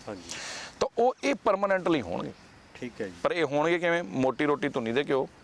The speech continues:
Speaker 2: ਨਰੋਈ ਸਿਹਤ ਦੀਆਂ ਸਾਵਧਾਨੀਆਂ
Speaker 1: ਹਾਂਜੀ।
Speaker 2: ਤੇ ਅਲਸੀ ਜੈਲ ਲਗਾਤਾਰ ਤਿੰਨ ਮਹੀਨੇ ਲਾਓ।
Speaker 1: ਠੀਕ ਹੈ ਜੀ।
Speaker 2: ਠੀਕ ਹੈ ਜੀ। ਇਹ ਕਿਸੇ ਤਰ੍ਹਾਂ ਦੇ ਵੀ ਕੋਈ ਵਾਲ ਝੜ ਰਹੇ ਹੋਣ,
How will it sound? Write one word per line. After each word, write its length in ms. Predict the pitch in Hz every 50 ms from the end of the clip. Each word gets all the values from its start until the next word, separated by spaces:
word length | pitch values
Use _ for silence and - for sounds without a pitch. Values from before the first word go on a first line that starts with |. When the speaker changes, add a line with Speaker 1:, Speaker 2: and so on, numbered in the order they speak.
| - - -
Speaker 2:
ਨਰੋਈ 240 | 131 127 127 127 123
ਸਿਹਤ 180 | - 131 127
ਦੀਆਂ 160 | 120 123 113
ਸਾਵਧਾਨੀਆਂ 440 | - - 120 131 143 - 147 156 165
Speaker 1:
ਹਾਂਜੀ। 220 | - - - - - - - - - - -
Speaker 2:
ਤੇ 80 | - - - 160
ਅਲਸੀ 280 | 156 156 - - 170
ਜੈਲ 240 | 135 131 123 123 127
ਲਗਾਤਾਰ 360 | 117 110 107 110 104 120 110
ਤਿੰਨ 220 | 107 - 113 104 104
ਮਹੀਨੇ 220 | 104 101 98 98
ਲਾਓ। 180 | - - - - - - - - - - - - - -
Speaker 1:
ਠੀਕ 140 | 123 117 - -
ਹੈ 40 | 98
ਜੀ। 60 | 92 85 - - - - - -
Speaker 2:
ਠੀਕ 180 | - - -
ਹੈ 60 | - 175
ਜੀ। 60 | 202 - - - - - - - - -
ਇਹ 160 | 160 170 180 165 - -
ਕਿਸੇ 240 | 165 156 - 180 185
ਤਰ੍ਹਾਂ 260 | 185 175 160 147 143
ਦੇ 80 | 147 147
ਵੀ 100 | 147 135
ਕੋਈ 140 | 143 135
ਵਾਲ 280 | 120 117 110 110 117 120
ਝੜ 240 | - 135 110 98 101
ਰਹੇ 100 | 113 110
ਹੋਣ, 240 | 101 117 120 131